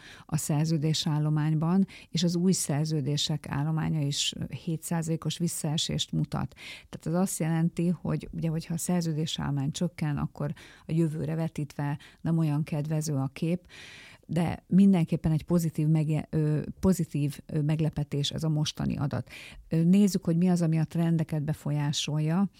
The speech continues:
Elsősorban ugye egy szigorú mon-, monetáris politikai ciklusban vagyunk benne, magas a kamat környezet,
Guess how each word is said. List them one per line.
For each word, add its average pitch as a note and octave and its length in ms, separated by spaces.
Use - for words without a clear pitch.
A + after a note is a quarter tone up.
Elsősorban E3 1000
ugye E3 320
egy E3 120
szigorú E3+ 380
mon-, D#3+ 260
monetáris E3 720
politikai D#3 480
ciklusban E3 600
vagyunk D3+ 320
benne, E3+ 500
magas D#3+ 420
a D#3 200
kamat D#3+ 440
környezet, F#3+ 680